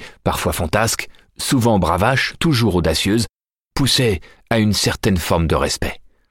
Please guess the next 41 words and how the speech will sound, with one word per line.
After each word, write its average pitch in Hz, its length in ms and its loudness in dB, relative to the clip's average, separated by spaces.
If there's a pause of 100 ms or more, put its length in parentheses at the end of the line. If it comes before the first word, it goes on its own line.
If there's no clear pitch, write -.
(960)
Ils 120 200 2
avaient 117 200 2
souvent 107 340 2
fière 98 240 0
allure, 82 360 -4 (680)
même 127 240 2
en 117 80 2
garde 92 240 0
à 82 40 0
vue, 76 200 -6 (720)
malgré 98 340 2
les 87 120 2
traces 92 260 -2
de 87 80 0
lutte 85 380 0
dont 80 180 -2
leur 76 160 0
visage 87 400 0
témoignait 85 440 0 (500)
et 107 160 2
qui 107 160 -2
ne 104 100 2
laissaient 104 240 2
aucun 127 260 2
doute 110 320 0
sur 95 280 -2
la 80 200 0
nécessaire 92 720 0
force - 400 -2 (160)
qu'il 80 200 -6
nous 87 180 0
avait 87 240 2
fallu 107 260 2
engager 101 520 2
pour 92 240 -2
les 85 160 0
maîtriser 87 560 0
lors 87 240 2
de 87 80 2
leur 82 180 2
arrestation. - 540 -4